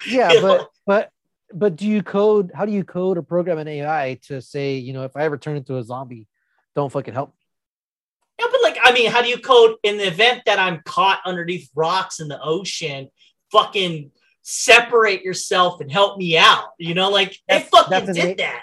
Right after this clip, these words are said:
Speaker 1: that's an A I function. It's,
Speaker 2: I
Speaker 1: it's looking
Speaker 2: know.
Speaker 1: at, it's looking at, it's looking at, okay, protect Tony Stark. What are the things that the suit can do? What are the assets or the resources that we have
Speaker 2: Well,
Speaker 1: right
Speaker 2: there you
Speaker 1: now
Speaker 2: go.
Speaker 1: to, to
Speaker 2: Protect
Speaker 1: solve
Speaker 2: Tony
Speaker 1: that
Speaker 2: Stark
Speaker 1: problem?
Speaker 2: right there.
Speaker 1: Yeah.
Speaker 2: Protect him
Speaker 1: So Tony
Speaker 2: from
Speaker 1: Stark
Speaker 2: being a zombie.
Speaker 1: regular or Tony Stark zombie.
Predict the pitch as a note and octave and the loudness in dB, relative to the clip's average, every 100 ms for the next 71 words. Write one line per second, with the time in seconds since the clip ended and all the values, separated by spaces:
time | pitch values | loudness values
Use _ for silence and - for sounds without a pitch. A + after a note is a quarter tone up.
0 | - G3 G3+ F#3 F#3 F3+ A3+ F#3 E3 C3 | -4 -4 -4 -4 0 2 0 -2 -6 -6
1 | A2+ _ _ - A#2+ - - C6+ B5+ - | -18 _ _ -8 -8 -8 -6 -4 -2 2
2 | - A3+ G#3 G#3 - - F#3 - G#3+ A3 | 2 2 0 -6 -10 -6 -6 0 -2 -2
3 | A3 G3+ F3+ E3+ F3 G3+ F#3 G3 F3+ F3+ | -8 -4 -6 -6 -4 -4 -4 -8 -8 -6
4 | G3 D#3 D3+ - F#3 - F#3+ - G3 F3+ | -2 -2 -4 -4 -4 -4 -6 -4 -2 -2
5 | C#3+ - C#3+ F3 G3 F#3 D3+ F#3+ F#3+ D#3+ | -4 -10 -2 0 2 0 -2 -6 -8 -8
6 | C#3+ C#3+ - F3+ - D3 D3 F3+ D#3 E3 | -10 -10 -6 -6 -6 -10 -4 -2 -2 -2
7 | C#3+ B2+ D#3 F3+ D#3+ D#3+ C3+ D3 F#3 D#3 | -4 -4 -4 -4 -4 -4 -6 -8 -6 -8
8 | C3+ C3 C3 C3 C3+ B3+ F4 F#4 A4+ B4 | -8 -14 -12 -8 -6 -6 -8 -8 -4 -4
9 | - - _ _ - D#3 F#3+ E3 G3 F3 | -4 -6 _ _ -4 -4 -2 0 2 2
10 | F3+ D3+ - G3 G#3 D3+ B2 A#3 C4 - | 2 0 0 2 2 0 -6 -6 -6 -6
11 | E4 G3+ A3 E3 E3+ - B3 - A3+ G#3+ | -4 2 2 2 -2 -6 -6 -2 2 2
12 | G3 - _ _ _ _ - G#3 G#3 G#3 | 2 -12 _ _ _ _ 0 0 2 2
13 | G3 - A#3 F3 F#3+ A3 - - A3 - | 4 4 4 6 6 6 2 -4 -12 -4
14 | F3 - F#3+ F#3+ G#3 G3+ _ D#3 C#3 B3 | -4 0 -2 0 -2 -2 _ -8 -2 -2
15 | E3+ A#2+ | -2 -12